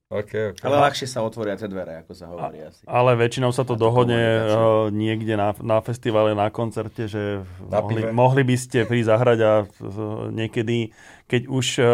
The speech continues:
Speaker 3: máš veselú náladu, tak povieš, že, „A prečo by sme neprišli
Speaker 2: Mhm.
Speaker 3: zahrať?“ A potom zavoláš a vlastne veci platia a zrazu Kabat hrá na Sližovici.
Speaker 2: Mhm.
Speaker 3: A už hral dva razy. Takže
Speaker 2: Inak festival Sližovica, eh,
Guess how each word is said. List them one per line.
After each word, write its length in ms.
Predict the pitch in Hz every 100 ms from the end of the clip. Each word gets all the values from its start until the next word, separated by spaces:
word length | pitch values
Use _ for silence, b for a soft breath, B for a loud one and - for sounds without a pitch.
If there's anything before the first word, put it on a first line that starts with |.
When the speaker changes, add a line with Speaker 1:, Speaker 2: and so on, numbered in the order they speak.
| 120 113 117 117 117 b b b
Speaker 3:
máš 260 | 135 135 120
veselú 340 | 127 127 143
náladu, 380 | 143 127 131 127
tak 120 | 123
povieš, 240 | 120 123 113
že, 80 | 110
„A 160 | 113
prečo 260 | 107 110 110
by 60 | 107
sme 120 | 117
neprišli 320 | 110 117 120
Speaker 2:
Mhm. 60 | 104
Speaker 3:
zahrať?“ 340 | 117 120 123 123 - _ _ -
A 320 | - - 110
potom 300 | 104 113 113
zavoláš 520 | 107 110 113 113 113 107
a 280 | 107 107
vlastne 400 | 104 107 - 110
veci 240 | 104 107 113
platia 480 | 104 107 - 120 120 117 113 113
a 160 | 110 110
zrazu 340 | 104 110 110
Kabat 300 | 117 110 113
hrá 260 | 113 120 120
na 100 | 113
Sližovici. 640 | - - 110 - - 98 107 -
Speaker 2:
Mhm. 400 | 113 123 139 151 _ _
Speaker 3:
A 60 | 110
už 100 | 113
hral 160 | 120
dva 160 | 123 120
razy. 260 | 113 95 87 _ _ _ _
Takže 260 | - 95 98
Speaker 2:
Inak 240 | 123 127
festival 400 | - 143 151 139
Sližovica, 600 | 135 135 139 135 135 135 131
eh, 320 | 127 120 117